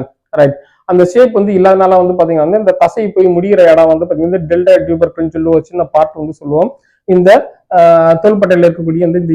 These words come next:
எலும்புல வந்து பாத்தீங்கன்னா வந்து இது போய் அட்டாச் ஆகுற இடம். சரிங்களா? ரைட்.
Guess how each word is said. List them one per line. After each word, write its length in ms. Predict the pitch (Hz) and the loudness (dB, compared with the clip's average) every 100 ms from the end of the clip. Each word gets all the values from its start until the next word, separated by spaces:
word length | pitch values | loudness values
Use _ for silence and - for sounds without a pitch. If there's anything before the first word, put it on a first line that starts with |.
| 160 | 0
எலும்புல 300 | 175 170 160 151 | 0 0 0 0
வந்து 120 | 170 | -4
பாத்தீங்கன்னா 320 | 170 160 151 151 | -12 -10 -8 -8
வந்து 140 | 190 190 | -8 -10
இது 80 | 156 | -6
போய் 160 | 196 180 | -2 -2
அட்டாச் 300 | - 208 196 | 0 -2 0
ஆகுற 180 | 170 156 131 | -2 0 -2
இடம். 160 | 123 - _ | -4 -10 _
சரிங்களா? 320 | 151 139 143 139 - _ - | -10 -4 -4 -4 -10 _ 0
ரைட். 160 | 175 | 0